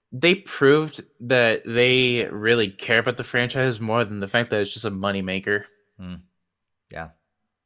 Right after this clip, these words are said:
Speaker 2: Yeah. Except for not, not, you know, giving any, any love to, to Pokemon Sleep, as you said in the chat. So. <laughs>
Speaker 1: Yeah, zero out of ten. <laughs>
Speaker 2: You can use, uh, Pokemon Brush, though, or whatever it's called. Yeah.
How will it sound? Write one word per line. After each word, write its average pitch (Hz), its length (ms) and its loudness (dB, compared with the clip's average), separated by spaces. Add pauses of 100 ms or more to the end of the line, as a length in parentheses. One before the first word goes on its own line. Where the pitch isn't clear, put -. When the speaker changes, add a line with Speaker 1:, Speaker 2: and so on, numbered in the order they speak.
(160)
Speaker 2:
Yeah. 82 220 -18 (540)
Except - 260 -8
for 131 100 -4
not, 110 360 -4
not, 107 320 -8
you 113 140 -10
know, 98 100 -6
giving 101 260 -8
any, 92 260 -10
any 98 160 -10
love 92 240 -8
to, 90 280 -6
to 95 100 -12
Pokemon 87 400 -12
Sleep, 82 320 -14 (140)
as 78 100 -18
you 82 60 -20
said 82 160 -12
in 73 60 -16
the 69 40 -18
chat. - 360 -16
So. - 180 -20
<laughs> - 960 -20 (840)
Speaker 1:
Yeah, 110 400 4 (300)
zero 117 260 6
out 117 60 4
of 113 80 0
ten. 101 360 -2 (600)
<laughs> 180 320 0 (480)
Speaker 2:
You 147 120 -10
can 151 140 -6
use, 127 220 -4
uh, 110 200 4
Pokemon 107 420 -4
Brush, 92 380 -8
though, 76 240 -10 (160)
or 82 260 -16
whatever 92 300 -14
it's 90 100 -20
called. 95 240 -16 (240)
Yeah. - 140 -20